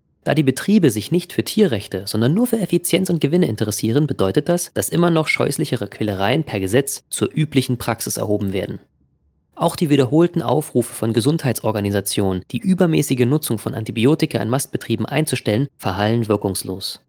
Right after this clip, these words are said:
Obwohl dadurch in den Betrieben immer gefährlichere Krankheitserreger gezüchtet werden, kann die Fleischindustrie alle Eingriffe und Beschränkungen stets erfolgreich abwehren. Blink Nummer acht. Fleisch ist zu billig, da es nicht die wahren Kosten seiner Herstellung widerspiegelt.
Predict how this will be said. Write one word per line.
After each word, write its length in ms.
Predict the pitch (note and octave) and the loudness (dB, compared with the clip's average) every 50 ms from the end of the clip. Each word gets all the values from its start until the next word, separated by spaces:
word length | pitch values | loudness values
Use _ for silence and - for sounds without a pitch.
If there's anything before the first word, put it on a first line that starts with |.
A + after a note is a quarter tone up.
| _ _ _ _ | _ _ _ _
Obwohl 380 | - C#3 - - F3 G3+ G#3+ G3 | -4 -4 0 2 4 4 4 4
dadurch 360 | D3 C3 C3+ D3 B2+ A2+ - | 4 4 2 2 0 0 -2
in 60 | B2 | -2
den 140 | A#2 A#2 A#2 | -2 0 0
Betrieben 440 | A#2 - - - D#3+ D#3+ C3+ G#2+ - | -2 -2 -4 -2 0 0 0 0 2
immer 200 | - F3 F#3 F3+ | 2 4 4 4
gefährlichere 580 | C#3 C3+ - - D3 C3+ C#3+ - C#3 - A#2+ | 2 0 0 0 0 2 2 0 0 0 0
Krankheitserreger 640 | - - D3+ D#3+ - - A#2+ - A#2 G#2+ A2 A2 G#2+ G2+ | -2 -2 -2 -2 -2 -4 -4 -4 -2 0 0 0 0 0
gezüchtet 460 | G#2+ G#2 - - E3 - - - - | -2 -2 0 0 0 2 0 0 2
werden, 280 | G#2 G#2 A2 C#3 D3 - - | 2 2 2 2 0 -2 -2
kann 220 | - E3 F3 F#3 | 0 2 2 4
die 80 | F#3 F3+ | 2 2
Fleischindustrie 800 | - - C3 B2 C#3+ - - D3 C3+ C3 - - - C3 - - - | 2 2 2 4 2 2 0 -2 -4 -4 -6 -4 -4 -4 -4 -4 -4
alle 260 | - C#3 D3+ D#3+ - | -2 0 2 2 0
Eingriffe 480 | D#3 A2 A2+ B2+ C3 - C3+ C3 - - | 0 -2 -2 -2 -2 -2 -2 -4 -2 -4
und 120 | A#2+ A2 | -4 -2
Beschränkungen 540 | - G#2+ - - A2+ A2+ B2 A#2 A#2 A2 G#2+ | -2 -2 -2 0 0 2 2 2 2 2 0
stets 420 | - - - G#2+ A2 A#2 - - | -2 -2 0 2 2 2 0 -2
erfolgreich 580 | - - - - - G2+ G2 - G#2+ G2+ - - | -10 -10 -8 -6 -4 -4 -4 -4 -4 -4 -4 -6
abwehren. 340 | G2 - - - G2+ G#2+ G#2 - - _ _ _ _ _ _ _ _ _ _ _ _ _ _ _ _ _ _ _ _ _ _ - | -8 -6 -6 -8 -8 -8 -12 -16 -20 _ _ _ _ _ _ _ _ _ _ _ _ _ _ _ _ _ _ _ _ _ _ -2
Blink 260 | G#2+ G#2+ G2+ G2+ - | 0 0 0 0 0
Nummer 200 | G#2 G2+ A#2 C3+ | 0 0 0 0
acht. 300 | B2 G#2+ - - - - _ _ _ _ | -2 -6 -10 -14 -20 -20 _ _ _ _
Fleisch 320 | - - B2+ C3 D3+ - | 0 2 2 2 2 -2
ist 140 | - - - | -6 -8 -8
zu 100 | - C#3+ | -6 0
billig, 460 | B2 C3+ B2 G2 F2+ - - - - - | 2 2 2 2 0 -6 -10 -16 -12 -8
da 140 | - G#2 F#2+ | -6 -4 -4
es 120 | F#2 - | -2 0
nicht 220 | A#2 - - - | 0 0 0 -2
die 120 | - G2+ - | -4 -2 0
wahren 280 | G2+ G#2+ A#2 B2 B2 | 2 2 2 0 -2
Kosten 380 | A#2 - A#2+ A2+ - - A#2+ A2 | -2 -2 -4 -4 -2 -2 -2 0
seiner 160 | G#2+ G#2 G#2+ | 0 0 0
Herstellung 420 | G#2 A2 A2+ - - G#2+ G2 F#2 F2+ | 0 0 -2 -2 -2 -2 -4 -4 -6
widerspiegelt. 640 | F#2 F#2 F#2+ - - F#2+ G2 - F#2+ F2+ - - | -6 -8 -8 -6 -6 -6 -6 -6 -6 -8 -10 -12